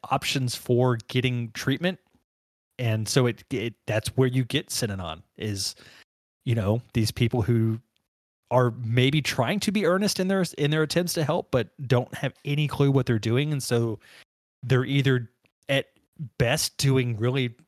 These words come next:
n-, little to nothing to help, or at worst, making the situation worse and just driving that person back, um, and, and putting them in a worse situation than they came in with. But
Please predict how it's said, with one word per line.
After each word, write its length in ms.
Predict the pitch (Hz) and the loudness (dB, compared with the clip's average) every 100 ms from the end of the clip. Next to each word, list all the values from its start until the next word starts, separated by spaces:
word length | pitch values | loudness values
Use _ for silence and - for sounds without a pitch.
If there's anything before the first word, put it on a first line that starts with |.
| - 120 | -14 -6
n-, 240 | 113 127 117 | -4 -4 0
little 200 | 139 147 | 0 2
to 120 | - | -2
nothing 360 | 110 110 139 120 | -2 0 0 -2
to 80 | |
help, 300 | 95 107 139 98 | 0 2 2 0
or 200 | 117 104 | 0 0
at 80 | |
worst, 360 | 98 131 139 - - - | 0 0 0 -6 -14 -10
making 400 | 110 117 135 120 | -4 -4 -4 -6
the 80 | 104 | -6
situation 680 | 127 120 107 107 - 107 90 | -4 -4 -4 -4 -6 -8 -6
worse 420 | 98 113 - - | -4 -4 -6 -10
and 340 | - 104 98 | -10 -10 -10
just 220 | - 104 | -8 -8
driving 360 | - 104 98 110 | -6 -6 -6 -8
that 120 | 95 | -8
person 320 | - 107 - | -8 -8 -8
back, 400 | 101 101 107 - - - - _ _ _ _ _ | -8 -6 -8 -10 -20 -20 -20 _ _ _ _ _
um, 580 | 110 101 98 95 95 - _ _ - | -2 0 0 -4 -10 -18 _ _ -8
and, 240 | 110 101 | -6 -6
and 340 | 101 98 95 95 _ _ _ | -6 -6 -8 -14 _ _ _
putting 200 | - 117 | -4 -2
them 100 | 107 | -2
in 60 | 101 | -2
a 40 | |
worse 320 | 101 104 104 | -2 -2 0
situation 400 | 120 - 107 - | -2 0 0 -2
than 60 | 98 | -6
they 100 | 98 | -4
came 180 | 107 110 | -2 0
in 120 | 113 | 0
with. 220 | 95 - | -2 -2
But 160 | 101 | -4